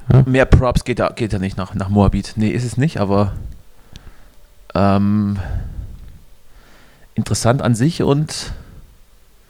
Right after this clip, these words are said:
Speaker 2: ja gut, relevant halt, ne? Irgendwie.
Speaker 1: Relevant. Es geht eben um den Menschen, nicht wahr?
Speaker 2: Es geht um den Typen.
Speaker 1: Um den gemeinen Menschen.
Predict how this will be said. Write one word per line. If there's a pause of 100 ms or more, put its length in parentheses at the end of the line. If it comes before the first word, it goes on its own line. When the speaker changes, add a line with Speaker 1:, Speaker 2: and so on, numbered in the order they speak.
(640)
Speaker 2:
ja
gut, (1700)
relevant
halt,
ne? (720)
Irgendwie.
Speaker 1:
Relevant. (340)
Es
geht
eben
um
den
Menschen, (260)
nicht
wahr? (460)
Speaker 2:
Es
geht
um
den
Typen. (1080)
Speaker 1:
Um
den
gemeinen
Menschen.